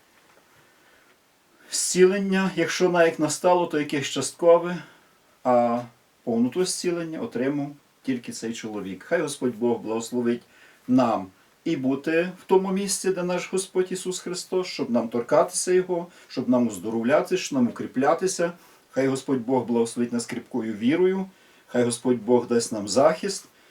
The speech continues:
і хай Господь Бог до кожного з нас промовить:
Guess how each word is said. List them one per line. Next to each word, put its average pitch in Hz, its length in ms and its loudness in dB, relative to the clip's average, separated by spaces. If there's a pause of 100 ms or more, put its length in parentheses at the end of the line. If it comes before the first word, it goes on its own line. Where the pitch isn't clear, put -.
(220)
і 131 220 4
хай 151 220 4
Господь 127 440 -2
Бог 156 440 2 (420)
до 151 140 -2
кожного 123 460 4
з 117 60 -2
нас 175 280 0
промовить: 160 640 0